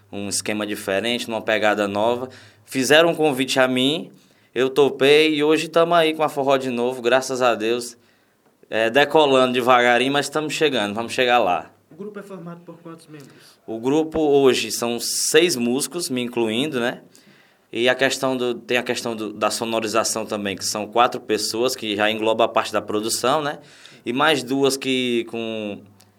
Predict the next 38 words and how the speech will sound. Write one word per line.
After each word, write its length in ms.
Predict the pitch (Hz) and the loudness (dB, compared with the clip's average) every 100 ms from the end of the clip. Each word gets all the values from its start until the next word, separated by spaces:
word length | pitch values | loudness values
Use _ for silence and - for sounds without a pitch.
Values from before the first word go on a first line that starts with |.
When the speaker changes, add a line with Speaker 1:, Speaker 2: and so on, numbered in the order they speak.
| _ _ | _ _
Speaker 1:
que 100 | - | -8
envolve 300 | 113 107 110 | -4 0 0
a 60 | 107 | 0
questão 280 | 107 - 107 | -4 -4 -6
de 100 | 104 | -4
iluminação, 1000 | 110 120 131 123 - 135 131 127 113 101 | -4 -2 0 0 0 0 0 0 -4 -6
de, 280 | 104 107 101 | -6 -6 -8
de 200 | 95 - | -12 -16
show 260 | - - 110 | -8 -4 -2
pirotécnico, 800 | 117 117 117 117 120 117 110 101 | -2 -2 -2 0 2 2 0 -4
que 120 | 113 | -2
é 80 | 113 | -2
o, 280 | 113 104 - | -2 -6 -10
o 80 | |
Tatu, 380 | 92 107 104 107 | -4 -2 -2 -4
que 80 | 104 | -6
é 40 | |
o 40 | 107 | -6
nosso 240 | 107 107 | -6 -6
produtor, 520 | 101 104 104 104 117 | -6 -6 -6 -6 -4
e 220 | 123 123 120 _ _ _ _ _ | -4 -6 -14 _ _ _ _ _
Dudu. 400 | - 98 90 78 - _ _ _ - | -4 -4 -6 -8 -18 _ _ _ -20
Speaker 2:
Pronto, 180 | 139 | -20
daqui 160 | 143 160 | -20 -20
a 40 | |
pouco 180 | 190 208 | -18 -16
a 40 | 202 | -14
gente 140 | 185 | -12
vai 120 | 185 | -12
conversar 400 | 175 165 165 151 | -12 -12 -12 -14
com 160 | 147 151 | -14 -16
o 20 | |
Tatu, 440 | 135 120 - 202 147 | -16 -16 -12 -12 -12
tá, 180 | 143 | -16
tá 240 | 139 - 151 | -18 -16 -16
também 260 | 160 147 | -14 -16
aqui 140 | 147 139 | -16 -16
presente. 500 | - 135 165 185 | -16 -12 -10 -12